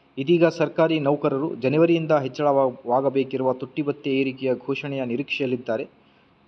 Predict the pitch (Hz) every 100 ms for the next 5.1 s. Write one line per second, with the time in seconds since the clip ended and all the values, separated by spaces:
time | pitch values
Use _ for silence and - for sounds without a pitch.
0 | _ 185 185 214 180 180 175 147 - 156
1 | 135 135 151 147 147 143 151 143 110 127
2 | 135 135 135 127 - 123 120 98 85 -
3 | _ _ _ _ _ _ _ _ _ _
4 | 135 156 165 165 165 160 160 170 - -